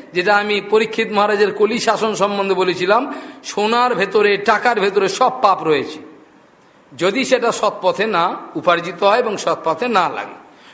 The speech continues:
সব অর্থটাই যে, সব অর্থটাই যে বাজে তা নয়, লক্ষ্মীর অর্থও আছে, যেমন পরীক্ষিত মহারাজের অর্থ ছিল, অম্বরীশ মহারাজের অর্থ ছিল,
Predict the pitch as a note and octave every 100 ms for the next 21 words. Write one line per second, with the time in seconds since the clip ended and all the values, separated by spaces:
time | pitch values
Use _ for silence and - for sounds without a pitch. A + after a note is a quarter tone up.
0 | - - E3+ G#3+ A#3+ A#3 B3 A#3 B3 G#3+
1 | A#3+ A#3 A3 - - - - - - _
2 | _ _ _ _ _ - - F#3+ A#3 A#3+
3 | A#3+ B3 B3 G#3 A#3 F#3 F#3+ A3 A3 A3
4 | G#3+ F#3+ G3 - - - - _ _ D3
5 | F#3+ G3 C4 A#3 G#3 - B3 A3+ G3 B3
6 | - - - - _ _ _ _ D#3+ G3+
7 | G3+ F#3+ G3+ G#3 G#3 A3 G3 F#3+ G3 F#3+
8 | F#3 F3+ F3+ F#3 F3+ F3 F3+ E3 - -
9 | - D3 E3 G#3+ - F#3+ G3 G3 F#3+ F#3+
10 | F3+ F#3+ F3 F3+